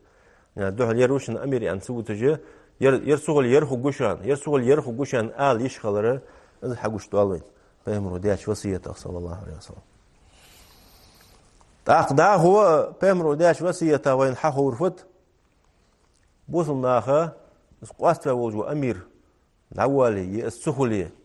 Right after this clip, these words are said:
قاست و سخولي بوسن ناخه شاش خرج يزل كي شاش تقير. يعني اربعين ناقه اربعين بولج بنخ. Не то что وازت. بيش قچ ولخا ناقه اربعين بلي شاش تقير تسسك خرج يسر.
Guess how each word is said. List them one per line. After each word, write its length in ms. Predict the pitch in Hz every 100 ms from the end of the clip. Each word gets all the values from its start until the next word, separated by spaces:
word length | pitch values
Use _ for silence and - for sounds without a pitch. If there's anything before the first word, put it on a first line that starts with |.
| _ _
قاست 260 | - 123 -
و 60 | 98
سخولي 380 | - 107 110
بوسن 280 | 110 127 117
ناخه 180 | 98 -
شاش 340 | - 123 104
خرج 300 | - 127 104
يزل 280 | 104 95 80
كي 140 | - -
شاش 200 | 92 -
تقير. 380 | 101 - - _ _ - - - - - - _ _ _ _ _ -
يعني 280 | 107 98 92 - -
اربعين 520 | 151 131 113 95 57 -
ناقه 460 | 131 147 104 127
اربعين 280 | 127 117 104
بولج 200 | 98 95
بنخ. 340 | 98 101 - - _ _ _ _ _ _ _ _ _ _
Не 60 | 110
то 200 | - 151
что 120 | -
وازت. 440 | 107 131 127 92 - - _ _ _ -
بيش 200 | 135 139 - - _ -
قچ 180 | - -
ولخا 360 | 135 117 107 98
ناقه 420 | 120 110 101 120
اربعين 280 | 110 104 98
بلي 420 | 101 127 135 107
شاش 280 | - 107 -
تقير 320 | 117 117 98
تسسك 380 | - 90 123 -
خرج 200 | 143 113
يسر. 440 | 107 110 - 65